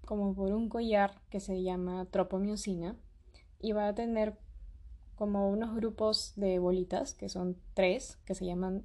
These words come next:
troponinas, como si fueran unos aretes, en fin. Eh, aquí les voy a contar una historia muy interesante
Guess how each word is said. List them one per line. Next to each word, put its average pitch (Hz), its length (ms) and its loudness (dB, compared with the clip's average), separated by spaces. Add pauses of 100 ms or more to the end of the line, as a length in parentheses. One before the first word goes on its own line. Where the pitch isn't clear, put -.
(120)
troponinas, 196 800 0 (560)
como 202 280 0
si 202 100 0
fueran 233 440 4
unos 208 460 0 (240)
aretes, 175 680 0 (320)
en 185 160 -4
fin. 175 220 -6 (880)
Eh, 196 580 0 (800)
aquí 220 300 2
les 294 140 4
voy 285 80 6
a 277 80 2
contar 202 320 2
una 220 100 0
historia 185 360 2
muy 185 120 0
interesante 185 720 -2